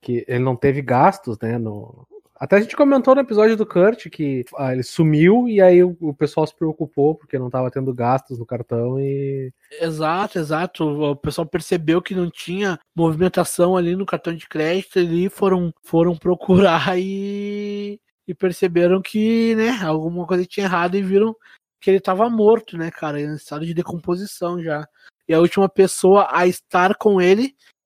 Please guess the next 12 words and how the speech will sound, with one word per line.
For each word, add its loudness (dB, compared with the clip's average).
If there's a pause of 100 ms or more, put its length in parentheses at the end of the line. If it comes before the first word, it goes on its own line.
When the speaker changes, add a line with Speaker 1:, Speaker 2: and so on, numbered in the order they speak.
(280)
Speaker 2:
foi 2
justamente -4
o -6
Mike -4
Starr, 0 (460)
que 4 (100)
morreu 6
em -6
dois 0
mil 0
e 6
onze. 4